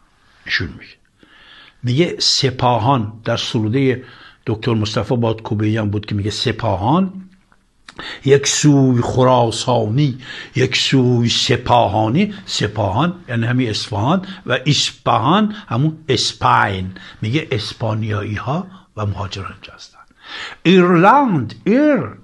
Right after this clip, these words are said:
اما ایران، استان ایران. ایرلندی چرا اینقدر ایرانی ها رو دوست دارن؟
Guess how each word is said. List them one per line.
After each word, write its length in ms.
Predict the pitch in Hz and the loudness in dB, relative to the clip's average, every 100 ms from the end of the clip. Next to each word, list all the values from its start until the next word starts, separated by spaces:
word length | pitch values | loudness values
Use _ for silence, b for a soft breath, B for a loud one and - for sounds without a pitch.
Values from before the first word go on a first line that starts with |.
| _ - | _ -2
اما 240 | 139 180 - | 0 0 2
ایران، 800 | 160 143 214 311 240 123 95 95 _ _ _ _ _ _ _ _ - | 4 6 6 6 4 -2 -4 -10 _ _ _ _ _ _ _ _ -8
استان 440 | - - - 113 107 | -8 -6 -6 -4 -4
ایران. 460 | 107 95 95 - - | -6 -8 -10 -12 -6
ایرلندی 540 | 113 101 104 95 104 | -4 -2 -2 -2 -4
چرا 280 | 135 170 208 | -2 0 0
اینقدر 300 | 233 190 180 | 0 2 0
ایرانی 300 | 143 147 139 | 2 2 2
ها 80 | 139 | 2
رو 60 | 120 | 0
دوست 260 | 113 - | -4 -6
دارن؟ 240 | 107 95 | -6 -8